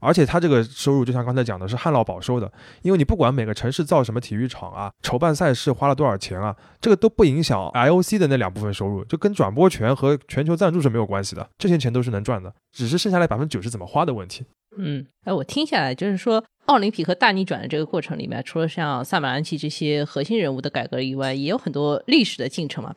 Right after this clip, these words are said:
Speaker 2: 比如说他当主席的时候，也就是上世纪八十年代，那个时候冷战的氛围其实已经就是下来了嘛，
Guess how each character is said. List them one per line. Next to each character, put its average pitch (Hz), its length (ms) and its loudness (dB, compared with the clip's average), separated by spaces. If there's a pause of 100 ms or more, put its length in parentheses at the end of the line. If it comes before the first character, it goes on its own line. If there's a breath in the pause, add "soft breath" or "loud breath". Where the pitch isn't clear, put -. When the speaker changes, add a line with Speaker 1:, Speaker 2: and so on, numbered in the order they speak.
(200)
Speaker 2:
比 170 80 -2
如 185 40 2
说 311 220 2
他 320 260 2
当 359 240 2
主 - 160 -2
席 143 160 -6
的 175 140 2
时 170 160 0
候， 156 160 0
也 139 160 -6
就 170 200 -4
是 156 380 -2
上 170 240 -2
世 170 140 -8
纪 143 380 -2
八 208 180 2
十 202 120 -4
年 123 140 -4
代， 98 140 -2
那 285 100 -4
个 302 80 -2
时 196 140 -4
候 180 400 0
冷 147 180 -6
战 262 180 -2
的 208 80 0
氛 214 140 -2
围 156 100 0
其 165 200 -6
实 190 100 -2
已 143 80 -2
经 156 340 -4 (160)
就 165 120 -4
是 147 40 -6
下 - 220 0
来 - 140 -4
了 - 100 -10
嘛， - 100 -8